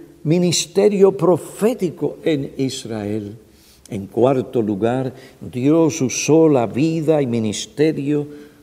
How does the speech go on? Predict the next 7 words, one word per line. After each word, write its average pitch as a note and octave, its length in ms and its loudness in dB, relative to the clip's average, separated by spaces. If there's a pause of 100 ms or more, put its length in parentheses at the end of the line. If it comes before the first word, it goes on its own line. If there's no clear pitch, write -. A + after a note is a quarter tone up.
profético D#3 800 -2
y E3 60 0
pastoral C#3+ 840 -2
de F3+ 100 0
Eliseo A2 760 -2 (420)
para C#3 400 0
guardar C3 1000 0